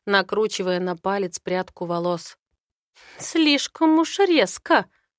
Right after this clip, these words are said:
хмурится Мел. Переглядываемся и обе подозрительно смотрим вслед Ри,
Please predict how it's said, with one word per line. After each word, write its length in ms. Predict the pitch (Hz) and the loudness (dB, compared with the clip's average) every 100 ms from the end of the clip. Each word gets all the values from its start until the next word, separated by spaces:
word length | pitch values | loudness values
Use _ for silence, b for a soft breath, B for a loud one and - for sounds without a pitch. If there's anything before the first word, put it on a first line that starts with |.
| _ | _
хмурится 640 | - 202 180 175 165 - 175 | -8 -2 0 0 -2 -6 -6
Мел. 340 | 175 170 165 _ _ _ _ _ _ | -4 -4 -8 _ _ _ _ _ _
Переглядываемся 1000 | 269 254 220 262 220 208 202 196 - 190 | -4 -2 -2 -2 -2 0 2 0 0 0
и 240 | - 208 - - | -2 -8 -10 -2
обе 320 | 240 220 190 | 0 2 -2
подозрительно 960 | 196 185 180 180 202 240 - 196 185 | -2 0 -2 -2 -6 -6 -4 -4 -4
смотрим 680 | 180 - 190 214 214 202 196 | -6 -6 -6 -6 -6 -6 -6
вслед 480 | 190 - 208 214 - | -8 -6 -6 -6 -10
Ри, 360 | 175 202 220 | -10 -6 -6